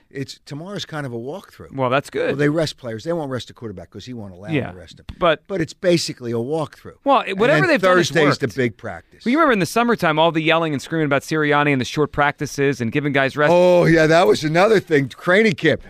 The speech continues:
Speaker 1: when they only went fifty-seven minutes. Oh, my God.
Speaker 2: They have twenty-one of twenty-two starters healthy right now on January twenty-fourth. And, and when Maddox gets back, we can talk about that next, Howard. They could have every starter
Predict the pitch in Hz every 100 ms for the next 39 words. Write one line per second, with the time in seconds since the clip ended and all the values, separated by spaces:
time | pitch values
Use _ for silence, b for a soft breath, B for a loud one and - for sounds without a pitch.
0 | B B 175 180 208 214 202 202 - 208
1 | 208 202 - 214 214 202 233 262 165 254
2 | 262 247 233 254 262 262 226 170 175 196
3 | 196 - - 214 226 214 196 - 190 190
4 | 175 - 196 165 - 202 - 131 123 120
5 | 113 123 - 160 165 127 180 196 202 190
6 | 190 185 202 190 202 220 - 190 190 190
7 | 180 175 196 285 269 - 170 - 139 127
8 | 165 175 160 143 143 165 170 - 123 120
9 | 110 b b 226 311 - 320 294 - -
10 | 220 190 226 254 - - 220 196 180 135
11 | 120